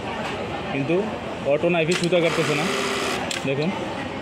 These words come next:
auto নাইফে সুতা কাটতেছে না। এটা আসলে কী সমস্যা,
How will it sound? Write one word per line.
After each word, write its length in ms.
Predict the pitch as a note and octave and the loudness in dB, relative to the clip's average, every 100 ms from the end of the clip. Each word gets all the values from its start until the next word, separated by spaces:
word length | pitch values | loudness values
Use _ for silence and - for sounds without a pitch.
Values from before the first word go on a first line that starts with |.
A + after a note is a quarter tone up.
| - - - B3+ C#4 - - - - - - C3 | -8 -8 -6 -4 -4 -4 -4 -6 -6 -6 -2 2
auto 140 | D3 E3+ | 2 4
নাইফে 160 | D#3+ D#3 | 2 2
সুতা 180 | E3 E3+ | 4 4
কাটতেছে 300 | D#3 D#3+ D3+ D3+ | 4 2 0 -2
না। 60 | G#3+ - - - - - - - - - - - - - - - | -2 -4 -4 -4 -4 -6 -6 -6 -6 -6 -6 -6 -6 -6 -6 -2
এটা 120 | D3+ D3+ | 2 2
আসলে 180 | F3 F3 - | 2 0 2
কী 80 | E3+ F3 | 2 4
সমস্যা, 340 | F3+ E3+ E3+ | 2 4 2